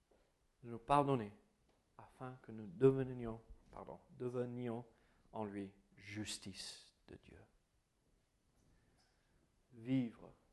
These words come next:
en Christ. On revient à ce principe. Vivre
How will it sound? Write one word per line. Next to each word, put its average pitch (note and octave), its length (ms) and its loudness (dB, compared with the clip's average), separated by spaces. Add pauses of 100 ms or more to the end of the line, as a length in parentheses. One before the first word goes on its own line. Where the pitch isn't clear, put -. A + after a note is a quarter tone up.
(800)
en A#2 100 -14
Christ. - 440 -18 (1040)
On A#2+ 60 -14
revient B2+ 320 -10
à B2 220 -4
ce A#2 200 -14
principe. - 480 -16 (2250)
Vivre C#3 520 8